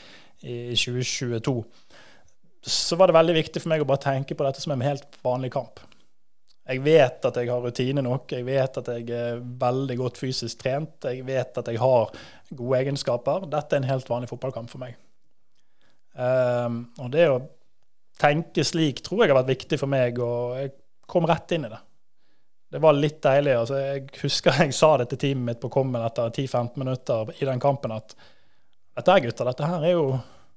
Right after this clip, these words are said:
det er jo et, det er jo en renere Obos-liga, sant? Dette her er jo, dette har vi gjort mange ganger før. Dette er en-, enkelt <laughs> i hermegåstegn, da.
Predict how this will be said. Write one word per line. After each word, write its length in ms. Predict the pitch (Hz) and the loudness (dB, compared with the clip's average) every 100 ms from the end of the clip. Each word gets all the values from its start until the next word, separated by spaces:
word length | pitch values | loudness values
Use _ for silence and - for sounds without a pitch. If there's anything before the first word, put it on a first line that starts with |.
| - - - - - - - - - | -20 -20 -20 -20 -20 -20 -20 -20 -16
det 80 | 156 | -2
er 60 | 165 | 2
jo 60 | |
et, 80 | 151 165 | 2 4
det 60 | 170 | 6
er 20 | |
jo 60 | 160 | 8
en 80 | 156 | 8
renere 320 | 160 175 165 | 8 8 6
Obos-liga, 400 | 165 143 127 123 | 6 0 -6 -10
sant? 160 | 127 | -8
Dette 200 | 135 131 143 | -6 -2 0
her 160 | 143 | 0
er 60 | 143 | 0
jo, 80 | 139 123 123 | -2 -4 -4
dette 160 | 135 - | -2 0
har 60 | |
vi 40 | 147 | 0
gjort 120 | 147 | 2
mange 160 | 147 151 | 0 -2
ganger 140 | 147 | -4
før. 160 | 160 - 147 | -6 -6 -8
Dette 220 | - 143 | -8 -8
er 60 | 151 | -8
en-, 220 | 156 143 - | -8 -10 -4
enkelt 400 | 143 139 - - 151 | -4 -4 -6 -4 -2
<laughs> 40 | |
i 160 | 139 156 | 0 0
hermegåstegn, 640 | 139 139 143 131 - 127 | 0 0 -2 -2 -4 -6
da. 40 | 127 | -8